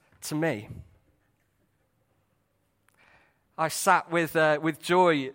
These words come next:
uh, looking at something on the laptop recently, and she wanted to see something on a different part of the screen. So she put her finger down and she swiped the screen in order to focus on the thing that she wanted to look at. And I said to her, I said, "Sorry, Joy,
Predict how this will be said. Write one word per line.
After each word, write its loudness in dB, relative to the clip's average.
uh, 4
looking 0
at -4
something -2
on 2
the 0
laptop 0
recently, -6
and -8
she -6
wanted -6
to -10
see -4
something -6
on -2
a -4
different -10
part 0
of -10
the -12
screen. -2
So -10
she -8
put -6
her 0
finger -4
down -2
and -8
she -8
swiped -2
the -8
screen -2
in -2
order -2
to -10
focus -2
on -4
the -6
thing -4
that -8
she -6
wanted -4
to -8
look -4
at. -2
And -2
I 0
said 0
to -6
her, -2
I -4
said, -8
"Sorry, -2
Joy, -2